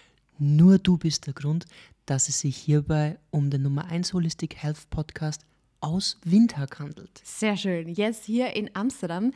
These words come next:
Speaker 2: Die letzten Wochen sind sehr turbulent gewesen. Wir waren nicht nur in Amsterdam, wir waren sehr viel unterwegs auf Reisen.
Speaker 1: Nur unterwegs.
Speaker 2: Jetzt
Speaker 1: Von einer Metropole zur nächsten.
Speaker 2: Es war super spannend.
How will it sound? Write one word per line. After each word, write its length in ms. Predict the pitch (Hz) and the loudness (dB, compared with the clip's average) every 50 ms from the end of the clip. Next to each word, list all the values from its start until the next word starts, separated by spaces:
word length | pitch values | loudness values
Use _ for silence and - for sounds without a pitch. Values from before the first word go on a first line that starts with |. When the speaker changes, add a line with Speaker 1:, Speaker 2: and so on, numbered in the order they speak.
| - - - _ - | -6 -14 -20 _ -8
Speaker 2:
Die 60 | 202 | -6
letzten 300 | 208 214 - - 220 214 | -6 -6 -4 -4 -2 -2
Wochen 220 | 208 208 226 214 208 | -2 0 -2 -2 -2
sind 340 | 208 196 190 190 190 190 - _ _ | -2 -4 -4 -4 -8 -8 -10 _ _
sehr 360 | - - - - 196 208 233 | -20 -10 -4 -2 -2 -2 -2
turbulent 480 | - - 240 - 233 196 180 180 175 - | 0 0 0 0 0 -2 -2 -4 -6 -8
gewesen. 440 | 170 - 165 165 165 - 190 196 | -10 -10 -10 -8 -6 -4 -4 -2
Wir 100 | 175 165 | -4 -4
waren 220 | 160 160 165 170 175 | -6 -6 -6 -4 -2
nicht 240 | 202 240 - - 214 | -2 -2 -4 -6 -8
nur 100 | 196 190 | -6 -6
in 80 | 190 | -6
Amsterdam, 500 | - - 175 160 - 165 160 160 180 190 | -8 -8 -10 -10 -10 -10 -8 -8 -8 -8
wir 120 | 180 165 156 | -8 -8 -8
waren 260 | 160 156 156 160 165 | -8 -8 -8 -10 -10
sehr 240 | - - 190 202 208 | -10 -8 -10 -8 -6
viel 160 | - 196 175 | -8 -8 -8
unterwegs 500 | - 156 - 160 156 160 175 - - - | -8 -10 -8 -8 -8 -8 -10 -12 -12 -10
auf 240 | - 175 - - - | -10 -10 -10 -10 -12
Reisen. 380 | - 90 - - 180 226 294 - - | -12 -12 -10 -10 -10 -10 -8 -6 -4
Speaker 1:
Nur 640 | 151 147 143 143 143 151 151 151 160 165 160 170 - _ _ _ _ _ - | -2 0 2 2 2 2 2 2 2 0 0 -2 -6 _ _ _ _ _ -6
unterwegs. 800 | 156 147 139 - - 147 135 147 151 - - - - - - _ _ _ - | -4 -4 -4 -6 -10 -10 -10 -10 -12 -14 -14 -16 -16 -16 -16 _ _ _ -12
Speaker 2:
Jetzt 180 | 165 170 208 | -6 -4 -2
Speaker 1:
Von 300 | 233 147 143 139 139 143 - _ _ _ - | 0 0 0 0 -2 -4 -6 _ _ _ -6
einer 420 | - 151 156 160 165 165 165 160 156 | -4 -4 -2 -2 -2 -2 -2 -2 -2
Metropole 640 | 151 147 147 - - - - - 160 147 143 139 | -4 -4 -6 -8 -14 -16 -8 -4 -4 -2 -2 -4
zur 200 | 139 - - 156 | -4 -4 -2 -2
nächsten. 400 | 143 135 135 135 - - - - | 0 -2 -2 -6 -8 -10 -8 -6
Speaker 2:
Es 180 | - - 170 214 | -6 -4 -2 -2
war 120 | 220 226 | -2 -2
super 300 | 220 - 254 226 - 208 | 0 -2 -4 -4 -4 -6
spannend. 540 | 190 - - - 156 156 165 185 226 294 359 | -8 -10 -10 -14 -12 -10 -6 -6 -4 -6 -6